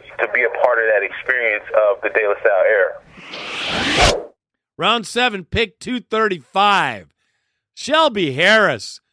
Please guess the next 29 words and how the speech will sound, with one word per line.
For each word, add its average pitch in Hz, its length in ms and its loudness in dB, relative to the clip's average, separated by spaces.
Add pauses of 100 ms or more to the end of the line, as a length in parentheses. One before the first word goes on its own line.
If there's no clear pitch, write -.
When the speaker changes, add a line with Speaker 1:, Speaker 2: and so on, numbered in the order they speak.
(560)
Speaker 2:
defensive 190 460 -2
end, 220 240 0
Illinois 208 440 -4
State. 240 640 -4 (560)
Well, 240 540 0 (420)
that 214 320 -2
was 233 200 -4
a 247 80 -4
reach 269 560 -4
to 190 100 -8
some 294 320 0
people. 240 520 -4 (1160)
And 180 120 -8
the 226 60 -2
reach 320 300 0
wasn't 254 420 0
because 214 680 0
of 165 60 -8
his 147 140 -8
size 202 880 0
or 143 120 -8
his 139 120 -6
speed, 208 760 -4 (320)
or 170 140 -2
certainly 247 480 -2
not 196 460 0
because 196 480 -2
of 170 120 -6
his 143 260 -6